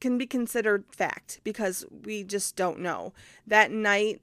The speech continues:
is liter-, the truth of that night is literally buried in forty years of lies. Um, the only thing that we know for sure is that by five thirty A M on Sunday,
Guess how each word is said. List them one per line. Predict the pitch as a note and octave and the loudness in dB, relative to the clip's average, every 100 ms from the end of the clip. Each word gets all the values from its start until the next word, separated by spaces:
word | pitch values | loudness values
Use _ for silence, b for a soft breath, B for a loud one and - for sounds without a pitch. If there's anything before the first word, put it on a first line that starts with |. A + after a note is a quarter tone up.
| - | -4
is | G3+ G3+ | -4 -4
liter-, | G#3 A3 A#3 A3+ A3 | -6 2 4 4 2
the | G#3 | 0
truth | G#3 - D#4 E4+ - | -6 -6 -2 -2 -2
of | G#3 | -2
that | F3+ E3 | 0 0
night | F3+ E3+ - | -2 -4 -4
is | F#3+ G3+ | -6 -6
literally | G3+ A#3 A#3 A3 G#3+ A3 | 2 2 4 2 0 -4
buried | G3 F#3 E3+ F3 E3 | -2 -2 0 -2 -4
in | G3 | -8
forty | G#3 - F3+ F3+ F3 | -8 -4 -4 -4 -8
years | D#3+ D#3 D#3+ - - _ - | -10 -6 -6 -8 -14 _ -8
of | F3+ F3+ | -8 -6
lies. | - - - - - - _ _ _ _ _ _ _ _ b b b b b b b b b A3+ | -8 -8 -10 -12 -12 -16 _ _ _ _ _ _ _ _ b b b b b b b b b 6
Um, | A3+ G#3 G3+ G#3 | 8 8 6 -2
the | G#3 A3+ | 0 2
only | A3+ A#3+ C4 | 4 2 0
thing | B3+ - A3 G3+ G3+ G3+ F#3+ | -6 2 4 4 0 -4 -8
that | B3 G#3 G3+ | 0 2 2
we | G#3 | 0
know | F#3+ F#3 | 0 -4
for | - G3+ | -4 -6
sure | - F3 E3+ E3 - | -4 -2 -2 -2 -4
is | G3 F#3 | -6 0
that | F#3+ - | 0 2
by | F3+ F3+ | 0 -2
five | - F3 F3 | -2 -2 -2
thirty | - G#3 G#3+ G#3 | -2 -2 0 0
A | G3+ F3+ | 2 0
M | D#3+ E3 | -2 -4
on | E3 F3+ | -6 -8
Sunday, | - F3+ E3+ E3 E3 C#3 | -6 -6 -2 -2 -2 -6